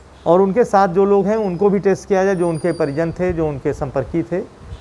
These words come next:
लेकिन जो और दूसरी स्ट्रेटजी थी, वो ये थी कि हम public address system से लोगों को आगाह कर रहे हैं कि जिन लोगों को,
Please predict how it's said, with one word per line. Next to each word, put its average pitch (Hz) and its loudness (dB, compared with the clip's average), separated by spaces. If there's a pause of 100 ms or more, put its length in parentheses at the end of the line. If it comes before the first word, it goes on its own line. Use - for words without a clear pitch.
(220)
लेकिन 220 2
जो 240 4 (340)
और 214 4
दूसरी 214 0
स्ट्रेटजी 170 -2
थी, 202 -6
वो 185 0
ये 185 0
थी 190 -4
कि 175 -6 (920)
हम 208 2
public 190 0
address 170 0
system 190 -4
से 185 -2
लोगों 175 0
को 175 -4
आगाह 147 0
कर 156 -2
रहे 127 0
हैं 143 -10 (480)
कि 214 2
जिन 175 2
लोगों 220 4
को, 196 0